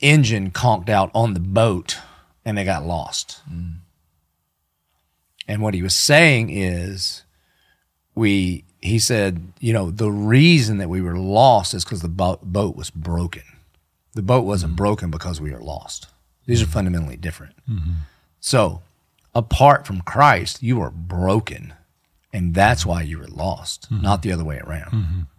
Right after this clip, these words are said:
Speaker 3: We, don't we live in a time of extreme Gnosticism?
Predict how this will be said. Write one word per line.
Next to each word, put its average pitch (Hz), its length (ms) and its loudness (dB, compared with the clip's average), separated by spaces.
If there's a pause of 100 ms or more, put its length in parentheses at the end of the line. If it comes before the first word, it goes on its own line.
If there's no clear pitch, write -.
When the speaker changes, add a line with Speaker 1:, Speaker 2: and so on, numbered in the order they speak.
(920)
Speaker 3:
We, 151 140 4
don't 143 320 2
we 147 80 4
live 110 340 4
in 98 120 0
a 85 40 0
time 110 380 2
of 90 360 -2 (960)
extreme 113 600 0
Gnosticism? 104 760 -4